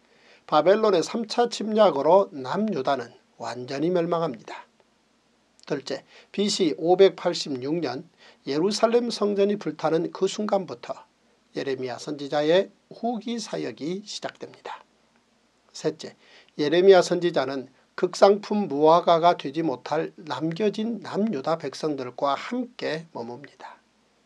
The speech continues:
넷째, 남유다에 남아있던 반바벨론주의자들은 바벨론이 세운 남유다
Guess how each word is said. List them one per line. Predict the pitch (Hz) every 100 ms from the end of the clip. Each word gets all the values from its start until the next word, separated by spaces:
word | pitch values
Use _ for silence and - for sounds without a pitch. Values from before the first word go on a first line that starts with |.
| _ _ _ _ _
넷째, | 135 131 - - - - -
남유다에 | 143 170 220 185 156 175 165
남아있던 | 131 139 151 160 147 - 160 131 -
반바벨론주의자들은 | - 151 180 214 214 156 143 160 165 175 151 156 156 120 123 120 - _ _ _ -
바벨론이 | 139 139 139 135 123
세운 | - 160 180 214 - -
남유다 | 135 131 170 175 170 170